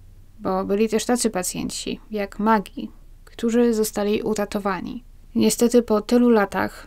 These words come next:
nie zachowały się próbki krwi tych pacjentów czy cokolwiek innego w postaci jakichś odpadków, strzykawek, wenflonów,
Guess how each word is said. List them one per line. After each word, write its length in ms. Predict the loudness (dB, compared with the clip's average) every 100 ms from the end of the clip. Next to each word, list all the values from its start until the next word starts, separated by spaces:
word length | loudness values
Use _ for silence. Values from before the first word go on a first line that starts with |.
| 0
nie 160 | 2 4
zachowały 500 | 2 2 2 2 2
się 320 | 0 -4 -4
próbki 560 | -4 -6 -4 -2 -2
krwi 360 | -4 -8 0 2
tych 180 | 2 0
pacjentów 720 | -4 -4 -4 -4 -4 -6 -8
czy 440 | -6 -4 -2 -4 -8 -16 -20 -20 -20 -20 -18 -4
cokolwiek 640 | -2 2 4 4 4 4
innego 580 | 4 6 4 2 -2 -8
w 80 | -10
postaci 840 | -12 -8 -8 -8 -8 -8 -8 -10 -14 -20
jakichś 220 | -16 -14 -12
odpadków, 800 | -12 0 2 2 -2 -8 -8
strzykawek, 800 | -12 -8 -8 0 2 2 2 -2
wenflonów, 800 | -2 -2 0 2 4 2 -4 -12